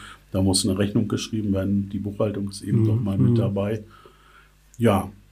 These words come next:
Speaker 1: und dann hat die Kreishandwerkerschaft Schwerin noch so, so ihr Steckenpferd.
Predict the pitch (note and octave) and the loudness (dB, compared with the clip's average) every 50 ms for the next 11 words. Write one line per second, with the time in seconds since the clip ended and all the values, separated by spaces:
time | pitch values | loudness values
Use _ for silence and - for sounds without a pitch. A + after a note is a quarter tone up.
0 | _ _ - - - B2 G2+ G#2+ - A#2+ A#2+ C3 B2+ C3+ C3 B2 - - A2+ - | _ _ -14 -6 -4 0 2 2 2 2 2 0 0 -2 -2 -2 0 0 0 0
1 | - A#2+ A#2 - A2 G#2+ G#2+ - - G#2 - - - - B2+ D3 D#3+ D3+ C3 A#2+ | 0 -2 -2 -2 -2 -2 -2 -4 -4 -6 -8 -8 -6 -2 0 0 0 0 -2 -2
2 | - - A2 G#2 G2+ G2 F#2+ G2+ G2+ G#2 A2 G#2+ - - C#3 C#3 - F3 - - | -2 -4 -4 -4 -2 -2 -2 -4 -4 -6 -6 -6 -4 -2 -2 -2 -2 -4 -6 -2
3 | - D3 C#3+ D3 C#3+ - | 0 0 0 0 -2 -4